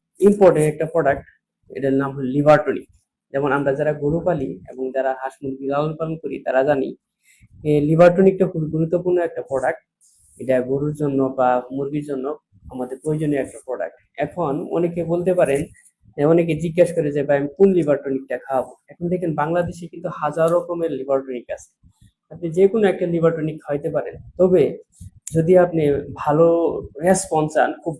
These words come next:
ভালো মানের রেজাল্ট চান, তাহলে অবশ্যই আপনি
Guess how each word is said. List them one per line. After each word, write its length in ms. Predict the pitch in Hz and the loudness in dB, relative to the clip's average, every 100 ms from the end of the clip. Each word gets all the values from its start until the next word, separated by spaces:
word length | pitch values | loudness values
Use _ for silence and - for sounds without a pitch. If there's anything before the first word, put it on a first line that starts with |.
| - | -2
ভালো 180 | 147 165 | 2 2
মানের 280 | 170 170 | 2 4
রেজাল্ট 360 | 170 165 139 135 | 4 6 4 4
চান, 200 | 135 - | -4 -4
তাহলে 200 | 143 139 | -2 0
অবশ্যই 480 | 139 135 123 - 147 | 0 0 -2 -2 -2
আপনি 340 | 139 - 127 | 0 -4 -10